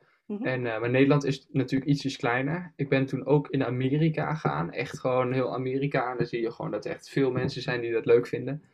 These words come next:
Speaker 1: Ja.
Speaker 2: En daar is het ook best wel hard gegaan toen, zeg maar.
Speaker 1: Ja. Ja,
Speaker 2: Ja.
Speaker 1: en,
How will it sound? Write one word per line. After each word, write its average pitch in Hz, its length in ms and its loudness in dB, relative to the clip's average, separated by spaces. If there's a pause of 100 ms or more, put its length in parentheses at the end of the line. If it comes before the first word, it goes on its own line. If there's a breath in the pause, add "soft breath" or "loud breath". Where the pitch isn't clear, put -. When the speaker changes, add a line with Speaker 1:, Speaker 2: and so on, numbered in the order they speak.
(140)
Speaker 1:
Ja. 202 280 -2 (100)
Speaker 2:
En 147 120 -10
daar 110 120 2
is 110 100 -6
het 123 80 2
ook 120 100 -2
best 120 160 4
wel 117 80 0
hard 135 180 -2
gegaan 98 300 -6
toen, 107 240 -6
zeg - 200 -12
maar. - 260 -16 (380)
Speaker 1:
Ja. - 360 -4 (280)
Ja, 208 200 2
Speaker 2:
Ja. - 80 2
Speaker 1:
en, 226 80 0